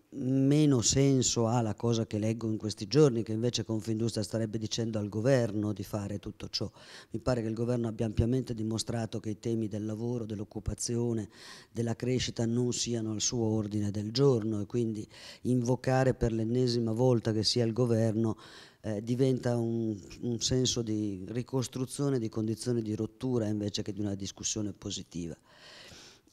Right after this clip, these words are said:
Eh, così come ormai ci siamo abituati, ma ciò non, non risolve la gravità della cosa, al fatto che cisl e uil, eh, continuano a ignorare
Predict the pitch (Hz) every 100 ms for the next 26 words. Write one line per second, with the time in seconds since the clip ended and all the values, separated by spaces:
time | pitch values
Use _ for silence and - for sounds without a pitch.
0 | - 110 123 - 190 175 175 - 160 147
1 | 139 127 120 117 113 113 107 120 120 113
2 | 107 101 101 98 98 85 - - - 110
3 | 107 92 101 151 139 110 - 107 107 104
4 | - - 117 107 101 98 101 98 95 92
5 | - _ - - _ _ _ _ 110 117
6 | 107 107 - 139 120 107 110 110 113 107
7 | 110 127 120 110 107 107 127 117 110 113
8 | 113 - 131 - 117 120 123 120 107 -
9 | 120 110 113 113 127 117 113 107 104 101
10 | 98 117 113 135 131 120 110 107 110 113
11 | 123 113 104 104